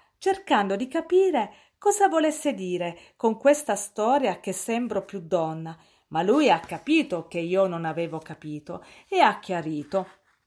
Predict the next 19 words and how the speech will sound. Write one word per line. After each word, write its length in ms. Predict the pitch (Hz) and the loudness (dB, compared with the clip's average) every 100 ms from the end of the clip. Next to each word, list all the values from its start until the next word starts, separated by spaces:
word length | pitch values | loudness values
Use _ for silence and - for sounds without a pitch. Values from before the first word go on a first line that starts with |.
| _ _ _ _ _ _ _ _ _ | _ _ _ _ _ _ _ _ _
"Cioè, 480 | - 320 302 240 214 | -2 4 4 4 2
intendo 560 | 262 262 294 285 277 269 | -2 -2 0 -2 -2 0
dire 640 | 285 311 254 220 - _ _ | 0 4 2 2 -8 _ _
che 80 | 185 | -8
sembri 560 | 160 190 214 226 196 202 | -6 -4 -4 -2 -2 0
una 240 | 196 185 | 0 0
donna 440 | 170 175 269 294 | 2 2 4 4
in 140 | 262 254 | 2 0
carriera, 720 | 240 240 220 160 151 156 175 | -2 0 0 -2 -4 -8 -10
non 260 | 285 370 370 | -2 0 2
una 280 | 214 170 165 | 0 -2 -2
ragazza. 720 | 160 160 160 170 - - - - - - | -2 -2 -4 -4 -6 -8 -10 -14 -20 -20
Sei 380 | - - 233 254 | -8 0 2 4
bellissima." 960 | 214 247 220 220 214 208 - 170 160 - _ _ _ _ _ | 2 0 0 -2 -2 -4 -8 -10 -10 -14 _ _ _ _ _
Oh, 520 | - 180 170 160 - _ _ | -2 0 0 -4 -12 _ _
ora 440 | 190 214 285 294 254 | 2 6 8 8 6
va 120 | 180 | 2
molto 540 | 160 165 240 262 220 | -2 -2 -4 -4 -6
meglio. 500 | 190 147 143 151 175 | -6 -6 -10 -14 -16